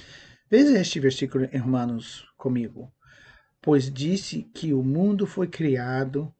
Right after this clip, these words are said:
as pessoas viram a terra e o céu. Através de tudo que Deus criou, eles podem ver claramente suas qualidades invisíveis,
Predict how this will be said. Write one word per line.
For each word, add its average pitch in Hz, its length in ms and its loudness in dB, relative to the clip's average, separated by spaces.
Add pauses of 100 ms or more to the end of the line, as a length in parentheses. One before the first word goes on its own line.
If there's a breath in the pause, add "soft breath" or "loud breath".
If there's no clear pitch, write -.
(120)
as 143 200 -2
pessoas 143 440 -2
viram 165 640 -2
a 147 120 -6
terra 139 640 0
e 156 140 0
o 151 60 0
céu. 117 480 -10 (640 loud breath)
Através 160 540 0
de 131 180 -6
tudo 202 480 2
que 131 140 -4
Deus 131 320 2
criou, 147 520 0 (180)
eles 156 300 4
podem 190 540 2
ver 151 240 2
claramente 180 680 -2
suas 143 300 -2
qualidades 147 720 -2
invisíveis, 160 840 -6